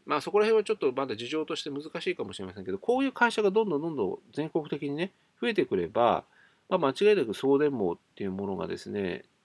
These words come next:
それほど使われなくなってきちゃうっていう形にもなってきますので、まあ、今後ね、どれぐらいこういう会社が出てくるのかっていうのは、まあ、条件的なものも大きいですしね、まあ、資金的な面ですとか、まあ、難しい部分はあるんですけども、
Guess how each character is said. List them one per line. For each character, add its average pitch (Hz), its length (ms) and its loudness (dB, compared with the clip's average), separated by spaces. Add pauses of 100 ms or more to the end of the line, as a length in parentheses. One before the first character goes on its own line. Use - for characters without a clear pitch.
(240)
そ - 140 -2
れ 147 60 4
ほ 143 120 2
ど 135 80 -2
使 - 180 -6
わ 147 80 2
れ 147 60 -4
な 143 120 -4
く 139 80 -4
な 135 100 0
っ - 20 -6
て - 160 -10
き - 120 -20
ち - 100 -4
ゃ - 40 -2
う - 60 -4
っ - 20 -8 (600)
て 117 60 -8
い 107 40 -4
う 95 40 -4
形 107 360 -6
に 175 80 0
も 113 100 -2
な 98 140 -2
っ - 20 -6
て - 180 -14
き 90 120 -10
ま 87 120 -10
す - 180 -18
の 90 180 -14
で、 123 320 4 (720)
ま 139 340 8
あ、 - 40 -20 (840)
今 165 180 0
後 170 140 0
ね、 170 120 2
ど 127 140 2
れ 143 80 2
ぐ 175 120 8
ら 180 80 8
い 175 40 4
こ 175 180 4
う 170 60 8
い 170 40 6
う - 20 -16
会 165 180 -2
社 165 80 -2
が 147 80 0
出 151 120 -8
て 143 100 -6
く 120 60 -4
る 98 60 -6
の 90 60 -8
か 95 140 -8
っ 92 60 -10
て - 160 -14
い 90 40 -6
う 87 40 -14
の 92 120 -8
は、 87 180 -8
ま 120 120 -4
あ、 107 80 -4
条 123 200 -8
件 156 200 -10
的 156 160 -10
な 151 80 -8
も 156 100 -8
の 151 100 -6
も 101 380 -8
大 117 60 -8
き 139 160 -8
い - 20 -6
で 90 80 -8
す - 80 -14
し 87 160 -16
ね、 98 240 -6 (380)
ま 104 80 -8
あ、 - 20 -8
資 - 140 -6
金 131 180 -8
的 131 180 -10
な 127 120 -10
面 131 200 -10
で 92 120 -12
す - 80 -20
と 104 100 -18
か、 95 400 -8
ま 117 120 -10
あ、 107 40 -10
難 123 340 -8
し 165 140 -6
い 131 60 -4
部 107 100 -6
分 98 160 -10
は 90 220 -10
あ 143 40 -6
る 123 120 -8
ん - 20 -14
で 92 100 -12
す - 120 -16
け 90 60 -14
ど 87 100 -18
も、 101 240 -10